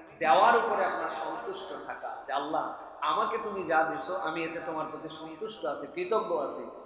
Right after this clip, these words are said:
আর আপনি যদি আল্লাহর দেওয়াতে সন্তুষ্ট না হয়ে চেতেই থাকেন আর চেতেই থাকেন, তাহলে পুরা দুনিয়া দিয়ে দিলেও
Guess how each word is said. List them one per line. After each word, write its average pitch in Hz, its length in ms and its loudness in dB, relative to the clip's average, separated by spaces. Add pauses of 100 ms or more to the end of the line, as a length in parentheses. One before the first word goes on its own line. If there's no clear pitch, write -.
(140)
আর 180 220 2
আপনি 202 480 0
যদি 202 100 0
আল্লাহর 170 560 4
দেওয়াতে 170 580 6 (240)
সন্তুষ্ট 277 600 2
না 214 220 6
হয়ে 156 300 2
চেতেই 214 460 0
থাকেন 139 320 -2
আর 135 140 -4
চেতেই 190 440 0
থাকেন, 175 360 0 (280)
তাহলে 170 240 0
পুরা 170 560 0
দুনিয়া 175 400 0
দিয়ে 151 280 -2
দিলেও 160 580 8